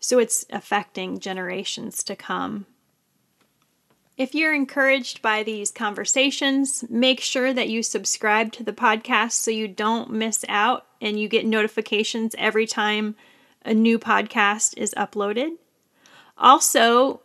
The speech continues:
could you take a moment and rate and review the podcast? That just helps other people find Word Pictures with Meredith when they are searching for it.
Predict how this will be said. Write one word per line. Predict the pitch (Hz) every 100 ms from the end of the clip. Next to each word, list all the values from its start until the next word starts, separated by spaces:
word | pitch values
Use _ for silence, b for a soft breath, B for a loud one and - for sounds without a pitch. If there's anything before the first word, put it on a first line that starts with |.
| _ _ -
could | 269 220
you | 277 302
take | 302 320 302
a |
moment | 269 262 269 294 -
and | 226 220 220
rate | 240 269 -
and | 226 220
review | 214 196 226 254
the | 240
podcast? | 240 226 226 - 247 226 247 - - 254 _
That | 233 226 247 220
just | 277 -
helps | 254 240 - -
other | 214 240
people | 247 269 254 233 233
find | - - 220 220 254 240
Word | 220 220 -
Pictures | 247 - 240 220
with | 214 214
Meredith | 202 208 247 214
when | 208 208
they | 202 190
are | 190
searching | 190 - 214 - 233
for | 220 226 226
it. | 254